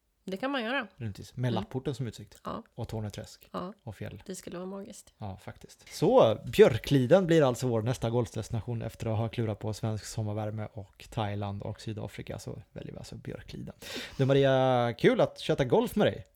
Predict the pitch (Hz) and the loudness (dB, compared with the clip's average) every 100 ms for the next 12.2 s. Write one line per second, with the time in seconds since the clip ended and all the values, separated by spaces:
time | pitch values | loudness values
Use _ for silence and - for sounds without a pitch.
0 | - 285 453 127 - 202 - 110 107 147 | -4 -4 -2 -2 2 2 4 0 2 0
1 | 143 151 - - 202 156 117 - 202 - | 0 -2 -4 -4 -2 -2 -2 -2 -4 -4
2 | 214 247 262 254 285 - - 151 196 - | -4 -4 -6 -8 -10 -10 -6 -6 -6 -14
3 | - 170 185 170 160 156 147 139 151 170 | -4 2 6 6 6 4 4 2 2 2
4 | 135 127 131 120 120 113 110 208 185 - | -2 0 0 2 2 2 6 6 6 -2
5 | - 302 320 262 233 220 240 196 - - | -4 -2 0 0 0 -2 -2 -4 -4 -6
6 | 339 508 - - - 123 120 160 113 101 | -2 -2 -4 -6 -8 -6 0 0 0 -6
7 | 107 - 139 170 113 - 107 135 170 _ | -10 -6 -2 0 -2 -2 -4 -6 -10 _
8 | - 262 302 _ 226 247 262 320 - 240 | -4 -4 -8 _ -6 -2 -2 -4 -6 -8
9 | - - - _ _ 151 117 - - - | -6 -12 -12 _ _ -6 -4 -6 -12 -20
10 | _ 139 - 214 185 - 127 135 143 233 | _ 0 2 2 2 4 2 4 4 6
11 | 170 160 113 110 - _ 120 107 - 113 | 8 8 6 0 -2 _ 0 0 0 2
12 | 196 - | 2 0